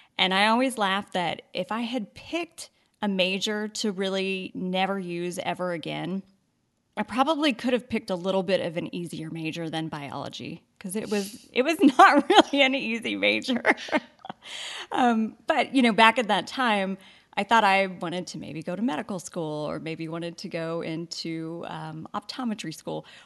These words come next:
or thought that I maybe wanted to do something health related, but I never really knew why. Like, I, I just kind of figured they make good money and they're well respected. And, um, I'm kind of glad that I figured all of that out before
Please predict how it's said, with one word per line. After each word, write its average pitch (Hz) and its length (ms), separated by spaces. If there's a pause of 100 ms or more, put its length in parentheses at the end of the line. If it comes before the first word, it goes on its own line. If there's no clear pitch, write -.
(120)
or 294 100
thought 427 340
that 381 80
I 294 100
maybe 240 320
wanted 208 280
to 180 80
do 190 140
something 180 340
health 190 320
related, 233 480 (540)
but 226 100
I 233 100
never 302 220
really 277 280
knew 180 160
why. 170 480 (460)
Like, 190 140
I, 185 220 (160)
I 180 80
just 196 240
kind 208 180
of 190 120
figured 175 500 (680)
they 185 280
make 185 300
good 180 180
money 170 420
and 160 180
they're 160 140
well 156 220
respected. 160 760 (380)
And, 170 220
um, 156 480
I'm 208 80
kind 277 160
of 277 80
glad 254 240
that 233 100
I 208 80
figured 202 320
all 185 180
of 180 120
that 165 160
out 165 320
before 175 760